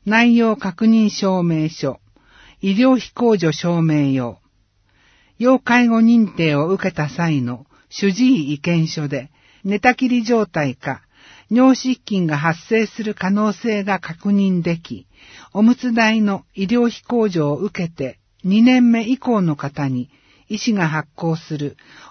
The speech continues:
おむつ使用証明書の代わりとなる、介護保険主治医意見書内容確認証明書、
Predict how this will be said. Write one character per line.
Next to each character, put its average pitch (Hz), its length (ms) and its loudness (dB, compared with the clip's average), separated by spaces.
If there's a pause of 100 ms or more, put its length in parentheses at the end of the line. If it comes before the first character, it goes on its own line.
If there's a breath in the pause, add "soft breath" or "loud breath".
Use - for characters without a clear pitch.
お 190 80 0
む 233 120 4
つ 220 160 -6
使 190 200 -10
用 214 180 0
証 208 300 -2
明 190 260 -2
書 202 160 -6
の 165 140 -2
代 170 180 -4
わ 180 100 0
り 185 140 -6
と 170 160 -6
な 165 180 -2
る、 117 200 -12 (500 soft breath)
介 240 240 -2
護 226 160 2
保 220 180 -2
険 135 260 -4 (360 soft breath)
主 208 220 -4
治 208 320 -2
医 175 160 -10
意 170 60 -12
見 220 260 0
書 190 240 -4
内 185 320 0
容 196 220 0
確 175 320 -6
認 226 240 2
証 196 260 -4
明 175 220 -2
書、 160 300 -6